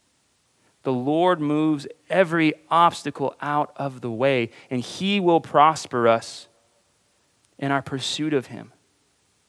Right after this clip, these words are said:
And if anybody wants to close the door, open it, Jesus can kick it open. And if anybody tries to open the wrong door, Jesus can slam it shut. And we can have confidence in who he is.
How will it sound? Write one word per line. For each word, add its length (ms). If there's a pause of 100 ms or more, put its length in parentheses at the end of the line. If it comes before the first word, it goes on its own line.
(320)
And 100
if 160
anybody 380
wants 220
to 80
close 300
the 80
door, 280
open 280
it, 100
Jesus 400
can 180
kick 320
it 60
open. 280
And 80
if 120
anybody 300
tries 360
to 100
open 260
the 60
wrong 240
door, 220
Jesus 360
can 140
slam 300
it 60
shut. 280 (720)
And 140
we 120
can 160
have 260
confidence 840 (380)
in 260
who 440
he 500
is. 440